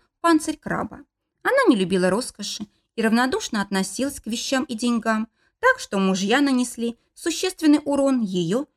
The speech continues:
чувству справедливости. "Тоже польза. Я смотрю, тебя приодели, и даже пояс с кистями украсили", похвалила я, но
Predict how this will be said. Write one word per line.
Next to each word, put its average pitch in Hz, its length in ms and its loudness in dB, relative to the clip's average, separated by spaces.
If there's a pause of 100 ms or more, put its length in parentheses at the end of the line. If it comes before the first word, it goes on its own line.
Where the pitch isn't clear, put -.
(140)
чувству 349 380 -4
справедливости. 196 1000 -6 (640)
"Тоже 240 320 4
польза. 226 500 0 (260)
Я 196 200 0
смотрю, 196 400 0
тебя 208 260 0
приодели, 233 640 0 (240)
и 202 80 -4
даже 185 240 2
пояс 208 360 -2
с - 20 -20
кистями 277 480 -2
украсили", 202 680 -4 (240)
похвалила 180 500 0
я, 180 300 -2 (320)
но 440 160 2